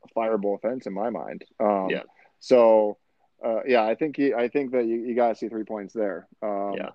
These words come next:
Speaker 2: Well, and this is gonna be a game where we're gonna face an opponent that's gonna sit in a low block and look to counterattack with their explosive players going forward, right? So it's gonna be another frustrating game of possession, and I hope we don't get locked into our, you know,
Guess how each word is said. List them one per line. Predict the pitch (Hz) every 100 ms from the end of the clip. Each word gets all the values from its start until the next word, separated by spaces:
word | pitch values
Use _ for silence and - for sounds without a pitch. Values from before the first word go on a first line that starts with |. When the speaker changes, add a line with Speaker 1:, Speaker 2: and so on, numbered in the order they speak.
| _ _ -
Speaker 2:
Well, | 110 104
and | 113
this | 135 -
is | 123
gonna | 127 123
be | 120
a | 117
game | 110 117 120 117
where | 110 110 110
we're | 101 104
gonna | 107 104
face | 113 104 107
an |
opponent | 98 107 110 110
that's | 95 -
gonna | 101 98 95 92 _ _ _ _
sit | - 113 -
in |
a | 101
low | 101 101
block | 101 98 113 110
and | 95
look | 95
to | 104
counterattack | 107 107 98 95 98
with | 95 87
their | 95 95 98 95 - _ _ _ -
explosive | 98 - 95 92 -
players | - 101 101 - - _ -
going | 85
forward, | 78 95 101 - _ _ -
right? | 85 87
So | 95
it's | 92 -
gonna | 92
be | 95
another | 92 92 90
frustrating | - 92 - 98 95
game | 92 98 101 90
of | 85 -
possession, | 92 87 95 98 123
and | 110 85
I |
hope | 85 80
we | 92
don't | 87 87
get | 90 87 - - - - - _
locked | 92 92 92 -
into | 90 80 95 90
our, | 87 85 82
you | 82
know, | 82 80